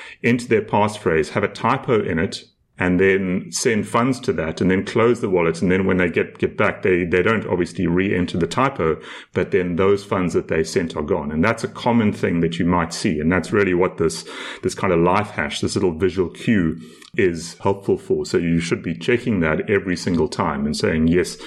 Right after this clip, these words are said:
that was a little sort of yellow with some gray lines, lines on it. That looks like the one that I have." So that's, I think, you know, just talking a little bit about passphrases, getting to the multi-sig thing,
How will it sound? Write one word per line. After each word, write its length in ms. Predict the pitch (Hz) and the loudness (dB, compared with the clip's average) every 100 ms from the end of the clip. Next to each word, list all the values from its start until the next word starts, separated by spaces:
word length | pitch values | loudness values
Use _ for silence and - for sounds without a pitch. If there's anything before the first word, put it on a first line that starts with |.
| - - - | -12 -12 -2
that 300 | 98 95 - | 0 0 0
was 200 | 95 87 | 2 2
a 40 | |
little 300 | 92 92 87 | 4 4 4
sort 160 | 85 104 | 2 0
of 80 | 85 | 2
yellow 340 | 90 92 87 | 4 4 4
with 160 | 82 82 | 2 0
some 240 | - 87 | 0 0
gray 280 | 82 87 87 | 2 2 4
lines, 420 | 87 87 90 85 | 4 2 0 0
lines 340 | 85 98 104 92 | 0 2 2 0
on 120 | 82 | 0
it. 180 | 80 - | -2 -2
That 220 | 95 95 | -2 0
looks 240 | 85 - | -2 0
like 180 | 95 85 | -4 -2
the 80 | 87 | -2
one 220 | 80 78 | 0 0
that 180 | 80 - | 0 -2
I 160 | 98 | -2
have." 320 | 80 85 - - - - - - - | -2 -4 -4 -14 -20 -18 -14 -14 -12
So 120 | - | -2
that's, 280 | 107 160 165 | 0 0 0
I 100 | 147 | -2
think, 300 | 117 117 104 | 0 -2 -2
you 180 | - 110 | -2 2
know, 260 | 101 95 | 4 4
just 300 | 90 - 98 | 4 0 0
talking 280 | - 107 110 | 0 -2 -2
a 60 | 92 | 0
little 140 | 98 | 2
bit 140 | 92 92 | 4 2
about 300 | 85 85 85 | 2 0 0
passphrases, 800 | 107 107 - 104 95 82 76 - - - - | 0 0 0 0 0 -2 -8 -12 -18 -20 -2
getting 200 | 120 165 | 0 0
to 100 | - | -2
the 80 | 101 | 0
multi-sig 640 | 90 98 120 107 101 82 | 2 0 -2 -2 -2 -4
thing, 480 | - - 87 85 | -4 -4 -2 -2